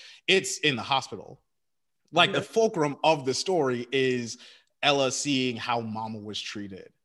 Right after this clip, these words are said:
Speaker 1: and being like, "Okay, all bets are off. Like, it's,
Speaker 2: Right.
Speaker 1: it's over for y'all."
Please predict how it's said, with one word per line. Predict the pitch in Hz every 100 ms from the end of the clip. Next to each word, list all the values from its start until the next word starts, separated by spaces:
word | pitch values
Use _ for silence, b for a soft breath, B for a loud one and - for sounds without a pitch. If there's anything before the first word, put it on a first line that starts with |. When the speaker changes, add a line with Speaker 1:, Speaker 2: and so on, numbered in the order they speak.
| -
Speaker 1:
and | 117
being | 113 117 110
like, | 107 -
"Okay, | 180 160 104 101
all | 123
bets | 107 107 -
are | 185 180
off. | 147 - _
Like, | 107 110 107 -
it's, | 151 -
Speaker 2:
Right. | - - -
Speaker 1:
it's | 117
over | 113 101 101
for | -
y'all." | 95 -